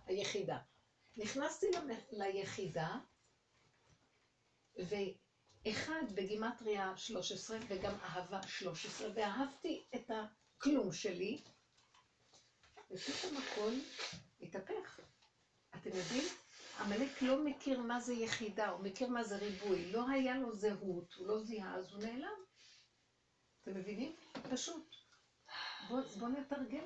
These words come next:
את זה. כל הזמן לתרגל. קודם כל, לא לבקר, להשלים, לקבל, להיכנע.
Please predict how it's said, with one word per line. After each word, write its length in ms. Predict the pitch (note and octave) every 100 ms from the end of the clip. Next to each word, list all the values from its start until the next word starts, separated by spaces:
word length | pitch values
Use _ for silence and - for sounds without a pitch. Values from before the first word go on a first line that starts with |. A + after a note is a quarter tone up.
| E4
את 80 | -
זה. 140 | D3 D#3 -
כל 200 | C4+ D4
הזמן 240 | D#4+ G#3+
לתרגל. 440 | F#3+ F#3 D#3 E3 D3+ - - - - - - - - -
קודם 240 | - C4 C#4
כל, 120 | A3+ G#3
לא 120 | A3+
לבקר, 540 | C4 A#3 A3+ G#3 F#3+ F#3+ -
להשלים, 540 | G#3 G3 - B3 B3
לקבל, 400 | A#3 A3 G3+ E3 F#3
להיכנע. 680 | G3+ G3 - G#3+ F3+ E3+